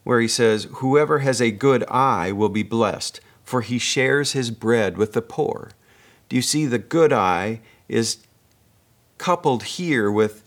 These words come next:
generosity, someone who shares what he has with somebody who has less?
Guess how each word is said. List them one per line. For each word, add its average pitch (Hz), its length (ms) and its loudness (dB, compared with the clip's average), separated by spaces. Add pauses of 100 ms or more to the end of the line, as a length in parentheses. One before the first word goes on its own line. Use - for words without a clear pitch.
generosity, 110 760 -2
someone 113 380 -4
who 110 160 -6
shares 123 640 -2
what 117 160 -2
he 104 160 -6
has 101 580 -4
with 104 200 -8
somebody 104 480 -2
who 104 180 -6
has 92 320 -6
less? 95 560 -8